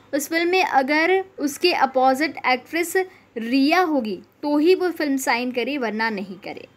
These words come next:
वहीं उनके पिता ने आगे बताया कि जब से रिया आई है, उन्होंने सुशांत के पुराने और भरोसेमंद स्टाफ को भी हटा दिया था और उसके बदले उन्होंने नए स्टाफ को घर में काम के लिए रखा था। इन स्टाफ के सहारे सुशांत को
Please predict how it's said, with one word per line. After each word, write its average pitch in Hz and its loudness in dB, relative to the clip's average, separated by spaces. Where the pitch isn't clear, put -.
वहीं 311 4
उनके 349 2
पिता 349 0
ने 370 0
आगे 320 2
बताया 294 4
कि 339 -2
जब 302 0
से 302 -4
रिया 277 2
आई 269 2
है, 294 0
उन्होंने 285 0
सुशांत 269 -2
के 294 -2
पुराने 247 2
और 277 2
भरोसेमंद 240 0
स्टाफ 233 0
को 294 -6
भी 277 0
हटा 254 4
दिया 240 0
था 294 -2
और 330 -2
उसके 311 -6
बदले 254 0
उन्होंने 277 2
नए 247 0
स्टाफ 247 -2
को 262 -2
घर 226 -2
में 220 -6
काम 208 -2
के 208 -8
लिए 208 -2
रखा 196 -4
था। - -12
इन 311 4
स्टाफ 311 4
के 370 2
सहारे 311 2
सुशांत 302 -2
को 302 -2